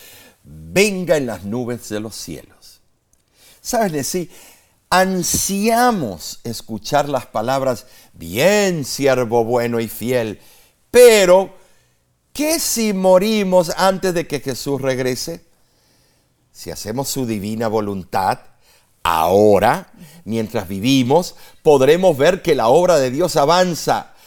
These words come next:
gracias a nuestros esfuerzos y por nuestro plan patrimonial. La obra de Dios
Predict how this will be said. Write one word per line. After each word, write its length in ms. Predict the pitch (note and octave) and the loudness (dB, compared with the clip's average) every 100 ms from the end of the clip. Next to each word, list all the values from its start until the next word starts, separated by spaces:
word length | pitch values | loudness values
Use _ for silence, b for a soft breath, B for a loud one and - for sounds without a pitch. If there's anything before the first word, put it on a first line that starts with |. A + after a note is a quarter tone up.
| b - | b -20
gracias 640 | D#2+ F#2+ B2+ C#3+ - E3 D#3 | -10 0 2 2 0 -6 -6
a 60 | |
nuestros 360 | A#2+ A2+ C#3+ - | -6 -8 -10 -8
esfuerzos 600 | D#3 C3 G#2 G2+ D#3 - B B B - | -6 -4 -6 -6 -12 -12 B B B -8
y 140 | A#2 | -8
por 280 | - A2 F2 | -4 -6 -6
nuestro 480 | G2 - C3 D3 - _ | -10 -10 -6 -6 -6 _
plan 560 | C#3+ B2 A2 A2 B2+ - | -2 0 0 -2 -8 -8
patrimonial. 1300 | C3 C3 - B2+ A#2+ A2+ A2+ G#2+ B2+ E3+ D#3 G#2 D#2+ b b b b | -6 -6 -8 -8 -6 -6 -4 -4 -4 -2 -2 -4 -8 b b b b
La 160 | C#2+ C#2+ | -18 -14
obra 280 | D2+ G2+ | -10 -8
de 120 | C#3 B2+ | -6 -6
Dios 420 | G#2+ C3+ D#3 | -4 -6 -8